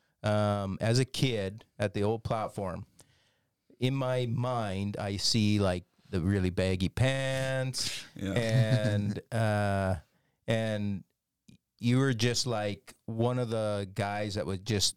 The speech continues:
Speaker 1: always seem to be around. Like, you were just that typical skate rat
Speaker 2: <laughs> Yeah.
Speaker 1: that just, uh,
Speaker 2: Yeah.
Speaker 1: was, like, hanging out there, and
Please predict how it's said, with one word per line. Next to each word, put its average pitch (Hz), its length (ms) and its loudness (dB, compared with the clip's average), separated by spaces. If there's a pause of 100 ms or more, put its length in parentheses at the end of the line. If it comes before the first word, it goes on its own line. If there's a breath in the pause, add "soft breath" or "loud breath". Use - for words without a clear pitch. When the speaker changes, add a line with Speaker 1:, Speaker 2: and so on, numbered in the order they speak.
(160)
Speaker 1:
always 113 360 2
seem 110 260 2
to 101 60 0
be 101 180 2
around. 87 580 -6
Like, 98 160 0
you 117 100 4
were 120 100 0
just 117 260 -2
that - 280 -4
typical 131 460 -2
skate - 420 2
rat 107 420 -2 (180)
Speaker 2:
<laughs> - 180 -8
Yeah. 190 60 4 (240)
Speaker 1:
that 113 360 -2
just, 120 440 -2
uh, 113 500 0
Speaker 2:
Yeah. - 100 -6
Speaker 1:
was, 110 420 -2
like, 98 280 0
hanging 131 400 0
out 127 240 -2
there, 120 720 -2
and 98 440 -2